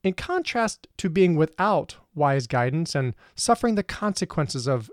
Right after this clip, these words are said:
being conquered and destroyed, the second half of the proverb says, "With a multitude of advisors, there is deliverance." The Hebrew word translated deliverance can also mean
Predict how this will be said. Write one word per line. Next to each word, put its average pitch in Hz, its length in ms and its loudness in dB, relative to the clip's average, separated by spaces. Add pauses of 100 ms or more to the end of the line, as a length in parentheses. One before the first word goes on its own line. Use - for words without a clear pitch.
being 160 280 2
conquered 147 580 0
and 135 260 -4
destroyed, 175 540 -2 (720)
the 156 80 0
second 262 380 -2
half 202 340 -4
of 196 80 -8
the 214 80 -4
proverb 135 520 -2
says, 135 460 0 (380)
"With 170 160 0
a 147 100 2
multitude 202 680 0
of 202 100 0
advisors, 131 800 0 (320)
there 156 320 2
is 151 280 2
deliverance." - 1040 -6 (640)
The 151 80 -2
Hebrew 226 340 4
word 135 420 0
translated 143 600 0
deliverance 156 680 2 (240)
can 185 140 2
also 269 300 0
mean 214 340 0